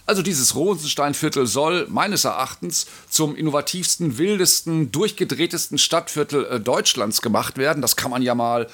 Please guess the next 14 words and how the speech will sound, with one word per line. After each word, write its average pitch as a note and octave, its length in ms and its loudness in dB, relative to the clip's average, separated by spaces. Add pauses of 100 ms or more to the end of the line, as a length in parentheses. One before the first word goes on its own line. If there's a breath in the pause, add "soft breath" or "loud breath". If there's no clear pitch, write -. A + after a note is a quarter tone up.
vorschlagen, E3+ 580 -2
kann D3 160 -2
sich C3+ 160 -6
auch A#2 80 -8
überlegen, B2 400 0
wie A#2+ 60 -6
könnte A#2+ 220 -8
man A#2 60 -2
das A#2+ 120 -2
organisieren. A#2+ 720 -2 (340 loud breath)
Immerhin G#3 380 2
hat E3 120 0
dieser F3+ 200 0
Vorschlag D#3 560 0